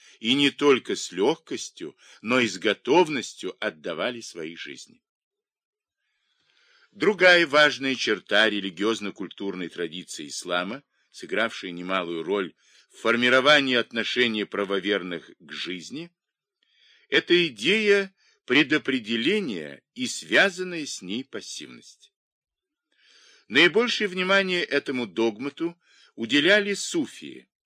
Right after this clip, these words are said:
которые откровенно проповедовали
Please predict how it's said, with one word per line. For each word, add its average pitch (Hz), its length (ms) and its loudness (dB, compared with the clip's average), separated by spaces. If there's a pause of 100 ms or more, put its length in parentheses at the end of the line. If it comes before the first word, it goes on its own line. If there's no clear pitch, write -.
(600)
которые 120 420 2
откровенно 139 800 2
проповедовали 175 920 -4